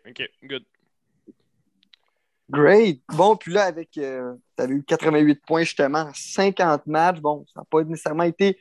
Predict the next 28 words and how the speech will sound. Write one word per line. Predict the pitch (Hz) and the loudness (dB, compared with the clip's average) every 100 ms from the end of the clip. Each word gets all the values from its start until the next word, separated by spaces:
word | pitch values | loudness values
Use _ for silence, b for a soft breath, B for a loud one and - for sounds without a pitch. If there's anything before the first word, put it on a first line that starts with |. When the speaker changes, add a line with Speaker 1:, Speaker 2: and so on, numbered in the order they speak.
| b 160 | b -6
Speaker 2:
une | 156 | -2
grosse | 160 196 - | 2 2 2
surprise | 165 - 202 202 | -4 -2 -4 -2
que | |
t'as | 175 165 | -2 -2
été | 151 196 | -2 -4
le | |
premier | 175 180 165 156 | -2 -4 -4 -4
choix | 190 | -4
overall | 185 160 170 190 | -2 0 0 -2
dans | 165 | -6
la | 151 | -6
L | |
H | 160 | -6
J | 160 156 | -8 -10
M | 156 147 | -12 -8
Q. | 208 320 427 _ b b - | -2 -2 -2 _ b b -12
Est-ce | 143 - | -8 0
que | |
les | 233 202 | 2 0
Sea | - 190 170 | -2 -4 0
Dogs, | 151 190 202 170 | 2 4 2 -2
là, | 160 170 | -4 -4
ils | 170 160 | -4 -6
t'avaient | 139 139 | -8 -8
un | 143 139 143 | -8 -10 -4
peu | 156 156 160 165 160 _ _ _ | 0 4 4 2 -2 _ _ _
dit | 123 - 135 147 156 160 156 | -20 -16 -12 -8 -6 -6 -6